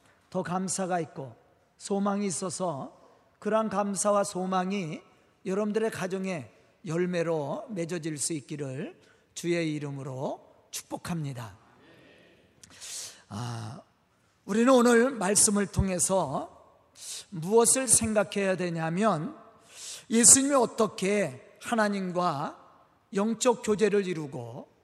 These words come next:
또 믿음의 열매를 맺어가셨는지를 우리는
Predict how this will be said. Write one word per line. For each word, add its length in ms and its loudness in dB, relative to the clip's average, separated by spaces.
또 140 8
믿음의 460 4
열매를 1120 2
맺어가셨는지를 1500 0
우리는 640 -6